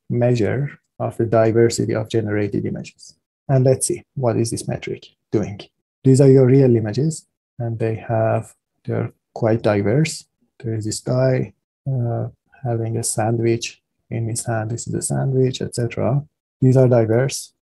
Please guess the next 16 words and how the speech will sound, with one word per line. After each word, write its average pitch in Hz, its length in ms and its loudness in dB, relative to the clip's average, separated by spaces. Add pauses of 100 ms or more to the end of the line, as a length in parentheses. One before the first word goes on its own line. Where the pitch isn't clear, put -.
These 131 180 4
are 131 100 4
diverse 117 460 0
images 123 560 -2 (420)
from 110 220 -8
real, 139 520 0
and 123 140 -2
these 127 140 0
are 113 140 0
also 113 200 -4
diverse 104 520 -8 (240)
from 113 380 -8 (340)
artichoke. 120 600 -4 (340)
The 120 100 0
synthesized 131 720 2
images, 120 600 2